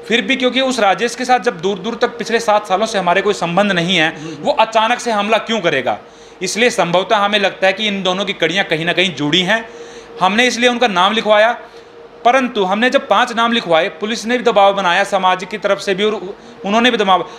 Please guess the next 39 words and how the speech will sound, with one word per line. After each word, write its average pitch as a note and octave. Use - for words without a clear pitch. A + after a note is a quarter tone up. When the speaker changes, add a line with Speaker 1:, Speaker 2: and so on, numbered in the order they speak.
Speaker 1:
अभी G3
पुलिस B3
ने B3
उनको B3
गिरफ्तार A#3
नहीं G#3+
किया D3
किसी C#3
को C3
भी C#3
और F#3
वो A3+
बाहर F#3+
घूम G3+
रहे G3+
हैं E3+
स्वतंत्र D#3
तरीके C#3+
से। G#3+
अभी G3+
वो C#4
इधर-उधर B3
पांच A#3
लोगों A3+
से A3+
मिलके G#3+
बात G3+
कर F3
रहे F#3
हैं G3
कि G3+
हमारा F3+
नाम G3
एफ़आईआर F#3
से G3+
हटवाया D#3
जाए D3+
और F3+
वो A3+